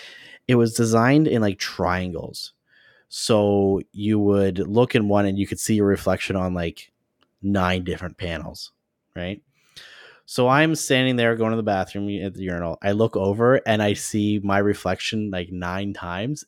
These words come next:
<laughs> It was, like, was not expected.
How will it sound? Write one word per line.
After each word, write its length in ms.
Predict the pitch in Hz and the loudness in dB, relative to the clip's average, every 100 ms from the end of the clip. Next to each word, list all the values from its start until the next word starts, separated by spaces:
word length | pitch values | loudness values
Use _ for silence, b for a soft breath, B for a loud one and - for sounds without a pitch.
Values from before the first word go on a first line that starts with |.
| - | -6
<laughs> 0 | - - - - 214 - - - 185 175 B _ - | -6 -8 -10 -2 -2 -2 -10 -12 -14 -12 B _ -2
It 120 | 151 | 2
was, 260 | 165 165 156 | 2 2 2
like, 260 | 135 120 _ _ _ _ _ - | 0 0 _ _ _ _ _ -8
was 220 | 110 95 | -6 -2
not 200 | 107 113 | 2 2
expected. 680 | 117 - 101 92 95 90 | 0 -2 -2 -2 -6 -8